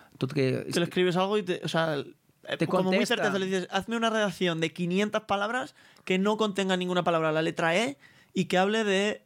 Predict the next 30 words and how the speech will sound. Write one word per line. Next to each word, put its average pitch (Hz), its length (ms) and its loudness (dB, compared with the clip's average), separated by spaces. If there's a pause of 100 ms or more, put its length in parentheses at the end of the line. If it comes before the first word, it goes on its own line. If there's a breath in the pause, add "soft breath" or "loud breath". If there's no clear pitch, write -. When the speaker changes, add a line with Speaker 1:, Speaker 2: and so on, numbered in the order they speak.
(140)
Speaker 2:
el 160 300 4
Speaker 1:
Sí, - 40 -2
lo - 60 0
Speaker 2:
vuelo 196 260 2
de 214 80 0
Speaker 1:
haces. 180 60 -2
Speaker 2:
los 165 120 -2
halcones". 151 520 -4
Y 156 80 -2
te 156 80 2
lo 160 60 2
escribe. 156 380 -8
Quinientas 170 300 0
palabras 175 300 -4
exactas, 220 420 -2
sin 170 200 -4
la 160 100 2
letra 190 340 0
E. - 60 -4
Speaker 1:
Básicamente 185 580 -2 (220)
todos 208 260 2
los, 131 200 -4
no 123 400 -4
todos, 143 360 0
pero 117 300 -2
noventa 131 720 2
y 127 240 2
nueve 117 720 0
por 135 180 0
ciento, 131 220 0